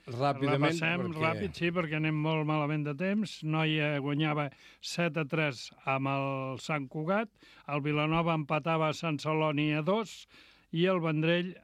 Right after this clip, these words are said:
Speaker 2: eh, perdia amb el Ripoll zero gols a tres.
Speaker 1: I en aquest cas, eh, les classificacions, en el Noia que
Speaker 2: El Noia, que és quart, el Vilanova onzè i el Vendrell dotzè. Ara anem per la femenina.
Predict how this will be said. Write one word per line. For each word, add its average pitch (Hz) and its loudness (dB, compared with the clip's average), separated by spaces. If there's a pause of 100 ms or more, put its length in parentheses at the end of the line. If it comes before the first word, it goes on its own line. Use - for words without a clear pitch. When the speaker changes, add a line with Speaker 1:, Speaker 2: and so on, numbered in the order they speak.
(120)
Speaker 2:
eh, 147 -2
perdia 147 2
amb 160 2
el 170 0
Ripoll 156 0 (100)
zero 160 -2 (120)
gols 151 -4
a 151 -2
tres. 135 -6 (960)
Speaker 1:
I 117 2
en 110 0
aquest 110 -4
cas, 147 0
eh, 131 2
les 117 -2
classificacions, 123 0
en 123 0
el 117 0
Noia 131 2 (140)
que 120 0 (180)
Speaker 2:
El 135 -2
Noia, 156 2
que 151 -2
és 139 -4
quart, 208 0 (400)
el 147 -4
Vilanova 156 0
onzè 180 4
i 165 -2
el 165 2
Vendrell 170 0
dotzè. 147 0 (460)
Ara 135 -4
anem 139 -4
per 143 -4
la 135 -2
femenina. 143 -4